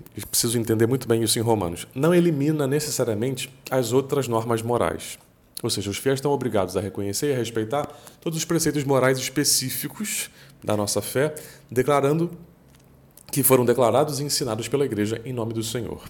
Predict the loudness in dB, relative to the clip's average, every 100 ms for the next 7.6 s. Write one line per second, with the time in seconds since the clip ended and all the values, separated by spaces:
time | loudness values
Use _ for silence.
0 | -10 -8 -4 -2 0 0 0 -2 -2 -4
1 | -4 -4 -4 -6 -10 -12 -14 -16 -20 -20
2 | -12 -10 -2 0 0 -2 0 2 0 0
3 | -2 -2 0 4 4 2 -4 -4 -4 -4
4 | -6 -4 -2 2 2 2 0 0 -2 -4
5 | -4 -4 -4 -2 -2 -2 -2 -4 -2 -2
6 | -2 0 0 0 -4 -6 -4 -4 -2 4
7 | 6 8 6 2 -2 -8